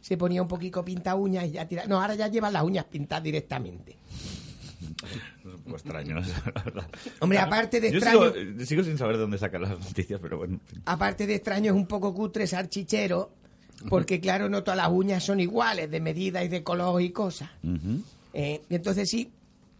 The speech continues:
Speaker 1: si lo que lleva pintado la media, pues es del tamaño aproximado de las uñas de la persona, pues dice, vale. Como sea más pequeño, queda allí como un pegote raro y es muy cutre.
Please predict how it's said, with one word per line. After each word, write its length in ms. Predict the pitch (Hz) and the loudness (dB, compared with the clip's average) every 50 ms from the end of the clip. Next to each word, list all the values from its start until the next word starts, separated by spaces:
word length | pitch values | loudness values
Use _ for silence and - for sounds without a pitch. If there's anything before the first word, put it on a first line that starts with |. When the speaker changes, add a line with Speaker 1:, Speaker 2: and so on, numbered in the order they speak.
| - - - - - - - | -20 -20 -20 -20 -20 -14 -8
Speaker 1:
si 200 | - - - 185 | -6 -2 0 2
lo 140 | 180 185 180 | 2 2 2
que 100 | 165 190 | 2 2
lleva 240 | 175 214 214 226 220 | 2 4 2 2 0
pintado 380 | 208 214 208 208 185 220 202 208 | 0 0 -2 0 2 2 2 2
la 140 | 214 202 214 | 2 2 2
media, 500 | 220 233 226 214 190 190 180 160 160 147 | 2 2 2 2 2 2 2 2 0 0
pues 200 | 175 160 139 170 | 0 2 2 2
es 100 | 180 170 | 2 2
del 360 | 196 190 190 190 190 180 175 | 0 0 0 0 0 -2 0
tamaño 460 | - 190 185 190 190 190 190 190 190 | 0 0 0 0 0 0 0 0 0
aproximado 720 | 185 180 190 185 - - 190 185 185 185 175 170 170 - - - - - - - - - - - | -2 -2 -4 -4 -4 -2 -2 -2 0 -2 -4 -6 -8 -10 -16 -20 -20 -20 -20 -20 -20 -20 -20 -8
de 160 | - 175 180 | -2 0 0
las 140 | 175 165 151 165 | 2 2 4 4
uñas 300 | 180 185 185 185 175 170 | 4 4 4 2 0 0
de 80 | 190 | 0
la 120 | 180 170 170 | 0 0 0
persona, 600 | 190 185 - - 196 190 175 170 170 175 180 175 | 0 -2 -2 0 0 0 0 0 0 -2 -2 -4
pues 120 | 185 185 | -4 -2
dice, 220 | 175 175 165 151 143 | -2 -2 -2 -2 -2
vale. 340 | 143 143 135 123 113 107 - - - - - - - - - - - - - - - | 0 0 -2 -2 -4 -8 -14 -18 -20 -20 -20 -20 -20 -20 -20 -20 -20 -20 -20 -10 -4
Como 200 | - 175 170 175 | -2 0 0 0
sea 200 | 165 - 190 185 | 0 0 0 0
más 160 | 190 202 180 - | 2 0 0 0
pequeño, 520 | - 202 208 202 214 190 147 147 160 160 | -2 -2 0 0 0 0 0 0 -2 -4
queda 160 | 151 165 165 170 | -4 -6 -6 -4
allí 200 | 175 175 190 180 | -2 -2 -2 -2
como 180 | 185 180 180 | 0 0 0
un 100 | 180 175 | 0 -2
pegote 400 | - 175 175 180 175 160 170 170 | -2 -2 -2 -2 -2 -2 -4 -6
raro 480 | 170 165 165 170 170 151 147 143 156 - - - - - - - - - - - - - - - - - - _ _ _ _ _ - _ - - - - - - - - - | -6 -2 -2 0 0 0 0 -2 -4 -10 -16 -20 -20 -20 -20 -20 -20 -20 -20 -20 -20 -20 -20 -20 -20 -20 -20 _ _ _ _ _ -20 _ -20 -20 -14 -12 -12 -10 -8 -4 0
y 80 | 170 | 2
es 60 | 170 | 2
muy 180 | 165 165 160 151 | 2 2 0 0
cutre. 460 | - 139 127 113 107 - 95 92 82 | -2 -4 -6 -6 -8 -12 -14 -16 -16